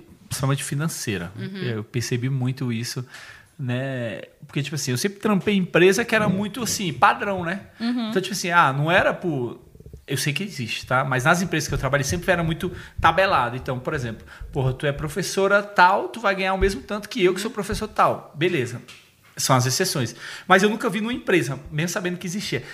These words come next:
Speaker 1: Na comédia eu já vi, sacou? A diferença. Ainda
Speaker 2: Sim.
Speaker 1: mais produzida. Eu,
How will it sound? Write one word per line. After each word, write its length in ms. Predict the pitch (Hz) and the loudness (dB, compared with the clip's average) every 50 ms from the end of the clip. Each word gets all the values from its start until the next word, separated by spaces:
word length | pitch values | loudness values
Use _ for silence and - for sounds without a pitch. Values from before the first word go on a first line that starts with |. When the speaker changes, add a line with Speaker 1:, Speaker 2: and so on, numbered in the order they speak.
| - - - | -18 -10 2
Speaker 1:
Na 160 | 180 185 190 | 4 4 4
comédia 320 | - 214 185 185 185 180 | 4 2 2 2 2 2
eu 60 | 190 180 | 0 0
já 160 | 220 226 233 | -2 -4 -4
vi, 160 | 175 196 190 | -6 -6 -8
sacou? 360 | - - 156 139 - 160 165 175 - | -6 -6 -8 -8 -8 -8 -8 -6 -4
A 100 | 139 139 | -4 -4
diferença. 540 | 139 - - 160 139 131 131 127 127 - 156 | -2 -2 -2 -2 -2 0 -2 -2 -2 0 2
Ainda 140 | 165 160 | 2 4
Speaker 2:
Sim. 60 | 170 170 | 6 6
Speaker 1:
mais 160 | 180 175 - | 4 4 4
produzida. 540 | - 185 190 196 220 208 165 175 165 160 | 2 2 2 2 0 -2 -4 -4 -4 -4
Eu, 40 | 160 | -4